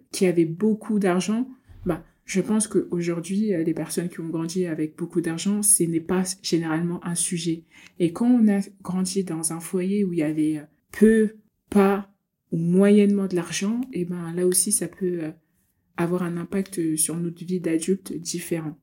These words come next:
Et en fait, le but de apprendre à gérer notre argent, eh ben, ça va nous permettre aussi d'acquérir cette autonomie financière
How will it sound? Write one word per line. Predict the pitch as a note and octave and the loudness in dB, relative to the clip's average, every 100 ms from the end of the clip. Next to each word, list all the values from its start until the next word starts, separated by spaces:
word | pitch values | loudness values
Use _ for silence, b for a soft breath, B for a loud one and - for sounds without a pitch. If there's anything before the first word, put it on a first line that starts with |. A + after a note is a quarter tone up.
| _ | _
Et | F3 | -2
en | E3+ | 0
fait, | G3+ A#3 - | 0 0 2
le | F#3 | 0
but | F#3+ A3 G#3+ - - _ - | 2 -2 -2 -10 -16 _ -10
de | F3 F#3 F3 - - | -2 0 2 0 -2
apprendre | F3+ - - G3 F3+ - _ _ _ _ | -4 -4 -4 -4 -4 -8 _ _ _ _
à | - D#3+ | -6 -4
gérer | D#3 F3 F#3 F3+ F#3 F3 - _ | -2 2 2 2 -2 -2 -8 _
notre | D3+ D3+ - | -6 -6 -8
argent, | D3+ D#3+ E3+ A3 _ | -8 -6 -8 -8 _
eh | E3 | -4
ben, | E3 | -2
ça | F3+ | -2
va | E3 | -4
nous | F3 | -4
permettre | - F#3+ G3+ G#3+ | -2 0 0 0
aussi | E3+ - A3 | 0 0 0
d'acquérir | G#3 E3 E3+ F#3 G3 | -4 -6 -6 -4 -2
cette | - D#3 - _ | -2 -4 -8 _
autonomie | - F3 F#3 F3+ F3+ F#3 | 2 2 2 0 -2 -6
financière | F#3+ F#3 F3 - A3+ B3 - | -6 -4 -4 -4 -2 -4 -6